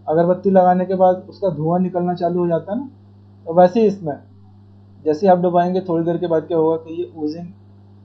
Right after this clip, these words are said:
निकलना चालू हो जाएगा। ये जो oozying है, ये क्या है, बैक्टीरियल का ooze है, मतलब बैक्टीरिया सेल्स हैं, ये बैक्टीरिया सेल्स हैं और ये अंदर से ये बाहर की तरफ निकल रही हैं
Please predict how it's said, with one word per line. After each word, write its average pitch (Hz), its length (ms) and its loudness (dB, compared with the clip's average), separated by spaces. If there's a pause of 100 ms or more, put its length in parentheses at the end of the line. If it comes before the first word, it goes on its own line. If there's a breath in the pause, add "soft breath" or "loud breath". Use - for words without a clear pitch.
(120)
निकलना 175 340 0
चालू 147 260 0
हो 127 60 -4
जाएगा। 123 280 -8
ये 151 200 -4
जो 190 260 0
oozying 175 340 0
है, 180 220 -2 (480)
ये 165 100 -4
क्या 190 180 2
है, 240 380 -2
बैक्टीरियल 196 600 2
का 214 320 0
ooze 170 300 -4
है, 120 160 -20 (260)
मतलब 151 140 -10
बैक्टीरिया 175 540 0
सेल्स 185 500 2
हैं, 127 120 -10
ये 127 240 -14 (800)
बैक्टीरिया 185 400 0
सेल्स 180 200 0
हैं 208 60 -2
और 208 100 0
ये 220 100 4
अंदर 175 420 2
से 196 140 -4
ये 196 120 2
बाहर 156 300 0
की 160 120 -14
तरफ 156 260 -10
निकल 147 200 -10
रही 156 220 -12
हैं 196 140 -20